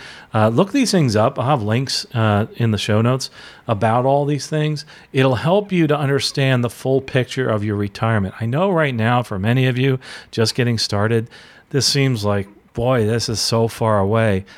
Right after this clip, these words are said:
I'll tell you, it's not that far away. Uh, you know what's really neat? Uh, there was a young man who wrote in many years ago, and big hats off to him, and that was, uh, Swain Martin. He actually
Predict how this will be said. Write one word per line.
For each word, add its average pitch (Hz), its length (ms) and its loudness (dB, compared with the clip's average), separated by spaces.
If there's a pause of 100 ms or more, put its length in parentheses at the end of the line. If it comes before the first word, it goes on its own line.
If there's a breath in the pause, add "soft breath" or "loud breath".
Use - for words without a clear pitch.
(200 loud breath)
I'll 113 100 -4
tell 160 200 0
you, 147 80 2
it's 110 100 -2
not 131 240 0
that 123 200 0
far 101 300 0
away. 92 320 -2 (380 loud breath)
Uh, 104 140 2
you 135 160 0
know 165 120 2
what's 135 160 0
really 147 200 2
neat? 139 340 0
Uh, 101 300 2
there 117 160 0
was 113 320 -2
a 107 160 -2
young 127 300 0
man 127 240 0
who 113 100 0
wrote 110 320 0
in 101 220 -2
many 113 220 0
years 110 280 0
ago, 92 320 -6 (420 loud breath)
and 104 140 -2
big 143 180 0
hats 123 300 0
off 104 240 0
to 110 100 -6
him, 92 200 -6
and 95 280 -2
that 110 120 4
was, 101 180 2
uh, 98 180 2
Swain 127 360 0
Martin. 107 400 0
He 113 240 0
actually 110 420 -2